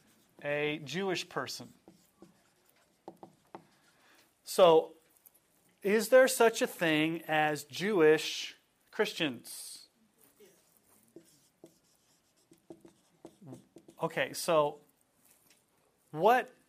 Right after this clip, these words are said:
is the most important thing about you? Your ethnicity or your relationship with Christ? Your relationship with Christ. So these people are Christians first. They're Christians in that they have trusted Christ for salvation.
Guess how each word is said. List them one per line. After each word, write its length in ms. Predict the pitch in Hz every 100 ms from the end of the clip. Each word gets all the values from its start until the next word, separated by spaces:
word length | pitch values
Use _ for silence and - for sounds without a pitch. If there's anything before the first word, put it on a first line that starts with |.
| _ _ _ _
is 180 | 175 165
the 60 | 170
most 320 | 180 175 180
important 440 | 160 180 165 147
thing 220 | 175 160
about 500 | 139 120 139 139 -
you? 120 | 117 98 _ _ _ _ _ _
Your 140 | 147
ethnicity 800 | 139 135 156 190 - 226 233 233 - -
or 100 | 147
your 120 | 139
relationship 520 | 139 143 147 151 147
with 120 | - -
Christ? 420 | 131 - - - _ _ _ _ _ _ _ - - -
Your 100 | 147
relationship 440 | 165 170 165 175
with 100 | 147
Christ. 400 | - 185 123 -
So 140 | 190
these 260 | 170 233 254
people 380 | - 254 240 196
are 140 | 170
Christians 800 | 170 - 233 233 226 202 175 - - -
first. 680 | - - 240 160 156 - - - - _ - -
They're 180 | 160 175
Christians 580 | 175 220 226 - 226 -
in 280 | 190 202 220
that 260 | 180 160 -
they 200 | 175 185
have 220 | 160 -
trusted 500 | - 190 190 220 175
Christ 480 | - 170 165 160 -
for 100 | 170
salvation. 840 | - 165 151 139 147 - 170